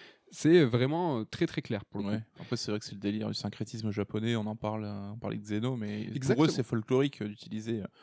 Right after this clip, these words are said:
Speaker 2: cette religion qui
Speaker 1: Ouais.
Speaker 2: leur paraît lointaine, parce que c'est pas du tout le, la religion majoritaire chez eux, quoi.
Speaker 1: Ouais, ils vont faire un mélange de tout, mais là, le message, il est quand même ultra clair, quoi. Et à la fin du jeu, alors de l'époque, hein, du premier,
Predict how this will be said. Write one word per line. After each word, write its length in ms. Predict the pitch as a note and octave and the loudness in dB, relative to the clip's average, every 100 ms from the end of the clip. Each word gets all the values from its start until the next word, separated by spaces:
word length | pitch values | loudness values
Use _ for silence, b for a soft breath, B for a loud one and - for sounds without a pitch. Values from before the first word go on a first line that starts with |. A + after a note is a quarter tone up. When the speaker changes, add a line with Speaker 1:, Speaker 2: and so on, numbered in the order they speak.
| b _ | b _
Speaker 2:
cette 240 | - G#2 | -6 -4
religion 400 | - A2 A2+ A2+ | -2 -2 0 -2
qui 100 | A#2 | 0
Speaker 1:
Ouais. 60 | D#3 | -2
Speaker 2:
leur 120 | D3+ | 0
paraît 220 | - G#2+ | 0 2
lointaine, 440 | G#2 G#2+ A2 B2+ A#2 | 2 2 2 0 0
parce 120 | A2 | -8
que 80 | - | -12
c'est 120 | - | -10
pas 100 | - | -10
du 120 | G#2+ | -10
tout 140 | - - | -12 -10
le, 120 | - - - | -10 -10 -8
la 140 | - C2 | -6 -2
religion 300 | G#2+ G#2+ G#2+ | 0 0 0
majoritaire 420 | G2+ G#2+ G#2 A2 | 0 -2 -2 -6
chez 120 | - | -6
eux, 160 | C3 B2+ | -6 -6
quoi. 140 | - D3 | -4 0
Speaker 1:
Ouais, 140 | E3 - _ | 0 -2 _
ils 80 | C#3+ | 2
vont 100 | B2 | 4
faire 200 | C3+ D#3 | 2 0
un 80 | C3 | 2
mélange 300 | B2+ B2 A#2+ | 4 4 4
de 100 | A#2 | 2
tout, 220 | - C4 | 2 2
mais 120 | A3+ C3 | 4 4
là, 140 | B3 | 6
le 100 | D#3+ | 4
message, 380 | B2+ B2 A#3 B2 | 4 2 2 0
il 120 | G#2 | 0
est 60 | C#3 | 0
quand 100 | F#2+ | 0
même 160 | C#3+ B2 _ | -2 -6 _
ultra 280 | E3+ - E3 | -8 -6 -8
clair, 260 | - - - | -8 -8 -12
quoi. 80 | - B B B - | -20 B B B 4
Et 60 | |
à 60 | A2+ | 4
la 80 | C3+ | 6
fin 140 | E3 | 4
du 160 | D3 C3 | 4 4
jeu, 160 | F3+ | 4
alors 200 | G3 G2+ | 2 0
de 80 | A2 | 0
l'époque, 360 | D3 C3+ - - | -2 0 -4 -4
hein, 80 | C3 | -4
du 120 | A#2+ | -4
premier, 400 | - B2 B2+ B3+ | -2 -2 -2 -4